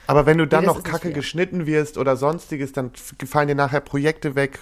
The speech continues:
Speaker 1: Kooperationspartner.
Speaker 2: Was heißt kacke geschnitten werden? Das musst du kurz mal einmal sagen, was das heißt für den Laien.
Speaker 1: Ja, also wenn du natürlich, also erstmal, es kann nur das gesendet werden, was du auch sagst, ne? Also klar, bist du dann auch irgendwo ein bisschen kacke, ähm, aber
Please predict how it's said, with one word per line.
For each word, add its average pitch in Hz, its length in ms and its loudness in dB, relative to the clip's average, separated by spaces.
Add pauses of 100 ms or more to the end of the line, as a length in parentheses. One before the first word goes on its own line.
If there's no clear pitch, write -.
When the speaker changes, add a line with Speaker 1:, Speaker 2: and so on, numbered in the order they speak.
(100)
Speaker 1:
Kooperationspartner. 143 680 0
Speaker 2:
Was 233 100 4
heißt 233 120 0
kacke 226 260 2
geschnitten 196 360 2
werden? 170 160 4
Das 180 100 0
musst 202 180 -2
du 185 60 -4
kurz 185 220 -2
mal 180 120 2
einmal 160 280 -2
sagen, 139 240 -2
was 135 100 -8
das - 180 -12
heißt 131 220 -4
für - 80 -6
den 131 120 -4
Laien. 131 360 -6 (760)
Speaker 1:
Ja, 123 280 4
also 123 280 0
wenn 143 140 2
du 156 80 0
natürlich, 143 480 -2
also 120 300 -2
erstmal, 147 520 4
es - 200 -4
kann 131 160 0
nur 139 100 2
das 123 240 0
gesendet 120 380 0
werden, 117 200 2
was 113 180 -2
du 117 80 0
auch 104 100 0
sagst, 123 400 -2
ne? 131 200 2
Also 107 220 -4
klar, 131 480 0
bist 139 220 -4
du 160 60 -6
dann 147 180 2
auch 139 160 -2
irgendwo 143 320 -2
ein 139 80 -2
bisschen 139 280 -4
kacke, 175 400 -6 (540)
ähm, 131 380 2 (360)
aber 147 520 2